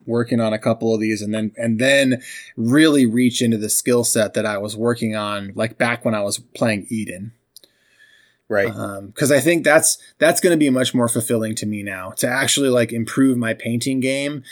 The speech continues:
Speaker 1: and not really worry about the tabletop side of it. Because if I wanted to go play a miniatures game, I do have plenty of miniatures that I can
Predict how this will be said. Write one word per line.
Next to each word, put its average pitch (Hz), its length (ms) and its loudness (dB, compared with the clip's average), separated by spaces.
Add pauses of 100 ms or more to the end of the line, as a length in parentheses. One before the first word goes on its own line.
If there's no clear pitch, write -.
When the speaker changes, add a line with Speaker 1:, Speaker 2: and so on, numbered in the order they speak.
(180)
Speaker 1:
and 123 160 2
not 147 320 2
really 139 640 2
worry 110 440 2
about 101 480 -2
the 117 180 -2
tabletop 110 680 -4
side 101 240 -2
of 98 100 -6
it. 101 160 -4
Because 127 260 -2
if 143 120 2
I 151 60 6
wanted 165 360 0
to 147 60 -2
go 123 140 0
play 120 180 0
a 107 60 -2
miniatures 110 400 -4
game, 110 160 -4
I 107 80 -2
do 127 240 -2
have 120 360 -2
plenty 117 300 -2
of 98 80 -2
miniatures 110 600 -4
that 110 200 -4
I 107 120 -2
can 104 280 -8